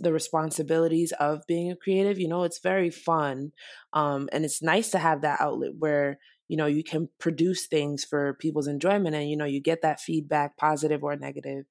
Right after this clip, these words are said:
and you grow from it. But, um, I do feel as though sometimes it, it, it does go over some people's heads that there is a lot of responsibility in that. Like, it, there's a lot of power in it too, but there's a lot of responsibility. So you kind of just have to tread lightly.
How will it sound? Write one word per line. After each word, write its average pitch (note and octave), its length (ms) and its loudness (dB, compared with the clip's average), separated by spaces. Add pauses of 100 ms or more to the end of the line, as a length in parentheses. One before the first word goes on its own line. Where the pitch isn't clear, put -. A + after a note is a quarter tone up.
(220)
and F#3 160 2
you G#3+ 60 0
grow C4+ 220 4
from D#3 240 -6
it. B2+ 180 -10
But, D3 300 0 (500)
um, D3 400 0 (160)
I E3+ 80 4
do F#3 200 0
feel F#3 320 2
as E3 140 0
though D#3+ 120 2
sometimes D3 760 -6 (840)
it, F#3 160 2 (100)
it, G3 160 4
it F#3 120 4
does F#3+ 240 4
go F3 240 4
over E3 220 2
some D#3 220 -2
people's C#3+ 380 -4
heads C#3 320 -2
that B2+ 180 -2
there D#3 180 2 (260)
is E3 260 2
a D#3 100 2
lot D#3 340 0
of D3 140 -4
responsibility C#3 1080 -6 (440)
in E3 340 0
that. A2 260 -6 (100)
Like, D3 260 0
it, D#3+ 280 4
there's G3 160 2
a F#3+ 40 6
lot G#3+ 160 6
of G#3 120 -6
power B3+ 320 4
in E3+ 120 4
it - 140 -2
too, D#4 180 0
but G3 140 -2
there's F#3+ 160 2
a F#3 60 4
lot F3 180 2
of E3+ 80 -4
responsibility. G3 760 0
So - 120 -6
you E3+ 240 2
kind F#3+ 240 0
of E3 120 -4
just - 200 -6
have E3 200 0
to - 80 -16
tread D3 300 -2
lightly. A3+ 520 0